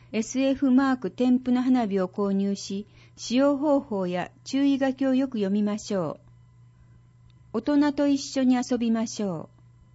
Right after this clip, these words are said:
子供たちだけで隠れて花火で遊び、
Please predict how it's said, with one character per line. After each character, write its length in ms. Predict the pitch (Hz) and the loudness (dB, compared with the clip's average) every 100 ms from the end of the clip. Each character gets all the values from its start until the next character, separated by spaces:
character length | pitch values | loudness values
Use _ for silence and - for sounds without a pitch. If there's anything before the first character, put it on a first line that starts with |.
| - - - | -20 -20 -10
子 80 | 233 | -2
供 260 | 269 285 311 | 2 2 2
た 160 | 294 | 0
ち 140 | 277 208 | -2 -4
だ 140 | 214 | -2
け 140 | 254 | -2
で 260 | 214 196 - - | -2 -2 -4 -8
隠 220 | 220 294 | -6 -2
れ 120 | 311 | -2
て 140 | 269 208 | -2 -2
花 240 | 214 233 | -2 -2
火 100 | 208 | -2
で 120 | 196 | -2
遊 260 | 185 190 196 | -4 -4 -6
び、 240 | 185 190 | -6 -8